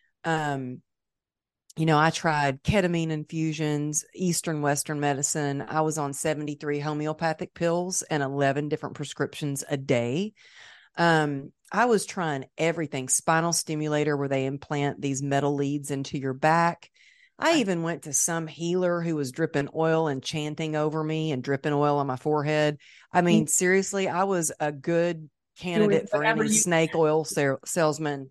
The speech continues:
Speaker 1: that was like, "I, we'll get you out of pain." I'm like, "Okay."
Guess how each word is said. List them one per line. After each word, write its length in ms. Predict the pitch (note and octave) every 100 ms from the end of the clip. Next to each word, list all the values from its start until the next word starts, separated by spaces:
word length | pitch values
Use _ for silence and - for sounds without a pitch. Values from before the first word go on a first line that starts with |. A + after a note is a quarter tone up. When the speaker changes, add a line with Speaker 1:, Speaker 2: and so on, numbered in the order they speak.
| -
Speaker 1:
that 140 | D#3
was 120 | D3+
like, 220 | D3 - -
"I, 120 | E3+ -
we'll 140 | F#3+
get 240 | A3 G3+ G3
you 60 |
out 100 | E3+
of 80 | C#3
pain." 300 | D3+ D3 D#3
I'm 100 | D#3
like, 200 | D3 C#3 _ _ _ _ -
"Okay." 600 | F3 F3+ F#3 D#3+ F#3